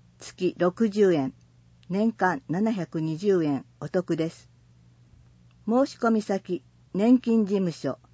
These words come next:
または金融機関。なお、印鑑レス口座やサインレス口座の場合、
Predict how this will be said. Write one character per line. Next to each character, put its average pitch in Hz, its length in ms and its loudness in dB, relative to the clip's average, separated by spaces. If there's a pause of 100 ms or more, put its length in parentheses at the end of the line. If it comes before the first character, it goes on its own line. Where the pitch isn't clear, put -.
(260)
ま 165 160 -6
た 208 180 2
は 151 240 0 (300)
金 240 280 4
融 214 200 2
機 - 160 -16
関。 147 320 -4 (1000)
な 220 160 0
お、 160 160 0 (320)
印 240 240 2
鑑 226 260 0
レ 214 120 2
ス - 160 -12
口 196 220 0
座 151 120 -2
や 143 260 -4 (280)
サ 208 240 -2
イ 240 160 4
ン 233 80 4
レ 214 120 2
ス - 140 -6
口 220 220 2
座 175 120 0
の 156 140 -2
場 147 220 -2
合、 143 180 -4